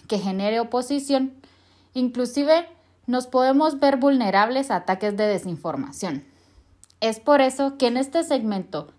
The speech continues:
queremos ayudarlos a identificar noticias falsas y crear mensajes que incentiven a su audiencia a informarse mejor. Recientemente se han podido dar cuenta la facilidad que existe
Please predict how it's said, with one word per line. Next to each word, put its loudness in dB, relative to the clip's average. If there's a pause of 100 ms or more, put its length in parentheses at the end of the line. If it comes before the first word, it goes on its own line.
queremos 0
ayudarlos -2 (320)
a 2
identificar 0
noticias -4
falsas 0 (580)
y -2
crear 4
mensajes 0
que -2
incentiven 0
a 4
su -4 (240)
audiencia 0 (260)
a -2
informarse 0
mejor. -4 (1120)
Recientemente -4
se -4
han -2
podido 0
dar 2
cuenta -4
la -2
facilidad -4
que -6
existe -8